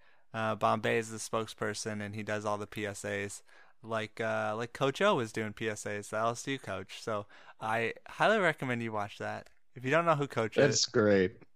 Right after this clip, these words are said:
Speaker 1: yeah, if you don't know who Coach O is, uh, you're in for a treat. It's probably even better if you don't know.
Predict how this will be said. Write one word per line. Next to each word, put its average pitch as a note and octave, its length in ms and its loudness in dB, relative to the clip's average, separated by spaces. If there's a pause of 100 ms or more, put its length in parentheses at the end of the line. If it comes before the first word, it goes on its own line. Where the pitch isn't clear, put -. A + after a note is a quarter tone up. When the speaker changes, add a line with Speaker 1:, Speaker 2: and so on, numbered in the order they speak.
(120)
Speaker 1:
yeah, A#2 340 6 (240)
if C#3 140 -2
you D3 100 4
don't F3+ 300 6
know F3+ 140 12
who F3 120 4
Coach C#3+ 340 4
O A2 200 4
is, A2 320 -2
uh, A2+ 240 4
you're A#2 160 2
in A#2 100 0
for A2+ 160 -4
a A2 80 0
treat. A2+ 400 -4
It's A#2 180 -2
probably D#3+ 280 12
even B2+ 240 6
better A#2 260 8
if - 140 -4
you A2 80 0
don't G2+ 260 2
know. E2 240 -6